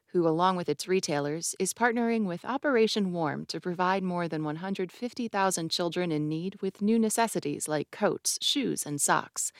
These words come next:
Subaru, more than a car company. And from the John D. and Catherine T. MacArthur Foundation at macfound dot org.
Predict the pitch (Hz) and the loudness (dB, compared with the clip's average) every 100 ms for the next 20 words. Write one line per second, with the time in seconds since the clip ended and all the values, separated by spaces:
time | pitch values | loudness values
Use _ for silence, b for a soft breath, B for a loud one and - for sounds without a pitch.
0 | B B B - 320 269 202 165 156 156 | B B B 0 4 8 8 8 2 0
1 | - 202 247 226 147 147 185 175 - 143 | 2 6 6 6 2 2 4 4 4 -4
2 | 143 147 - 180 _ _ B B B B | -4 -8 -10 -18 _ _ B B B B
3 | B 202 220 226 269 277 226 - 180 185 | B 6 6 8 8 8 6 6 6 4
4 | 180 180 147 139 - 151 151 - 160 - | 2 0 0 -2 -4 -6 -6 -4 -4 0
5 | 190 196 190 160 190 - 240 175 156 156 | -2 -2 -2 -4 -4 -2 0 2 2 2
6 | 147 147 143 151 143 147 156 b b b | 2 2 -2 -4 -4 -6 -10 b b b
7 | 170 165 - 170 165 220 - - 254 180 | 4 4 4 2 4 4 0 2 4 4
8 | 190 208 _ 156 151 - 143 147 - | 0 -4 _ 4 4 4 -4 -6 -10